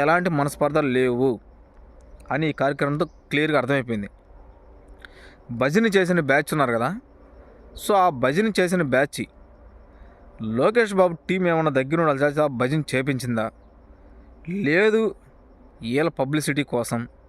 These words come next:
వీళ్ళ సొంత లాభం కోసం, వీళ్ళకి పిచ్చి బట్టి బలుపు ఎక్కువయ్యి కావాలని చెప్పి పవన్ గారి మీద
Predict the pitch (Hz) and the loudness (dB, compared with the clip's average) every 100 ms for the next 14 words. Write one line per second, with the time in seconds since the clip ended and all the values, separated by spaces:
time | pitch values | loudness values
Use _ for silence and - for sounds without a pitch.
0 | - - - - - 123 165 170 147 160 | -20 -20 -20 -18 -6 -2 0 0 0 -2
1 | 170 151 131 139 147 131 123 127 120 - | 0 2 2 2 -2 -2 -4 -2 -6 -8
2 | - - - - - _ - _ - 117 | -20 -20 -20 -20 -20 _ -20 _ -8 -4
3 | 156 160 165 139 - 156 - 185 151 - | -2 0 0 0 -6 -8 -2 0 0 -2
4 | 147 143 - - - 113 131 170 180 170 | -4 -6 -12 -18 -12 -2 0 0 0 -2
5 | 151 143 131 135 135 - - - - - | 0 -2 0 -4 -8 -18 -20 -20 -20 -20
6 | - - 123 160 175 180 175 156 139 117 | -10 -2 2 4 4 4 2 0 -4 -4
7 | - 123 - - - - - - - - | -6 -6 -8 -20 -20 -20 -20 -20 -20 -20
8 | - - - - - - - - - - | -20 -20 -20 -20 -20 -20 -20 -20 -20 -16
9 | 131 123 - 139 175 180 175 170 | -14 -10 -2 0 2 4 4 2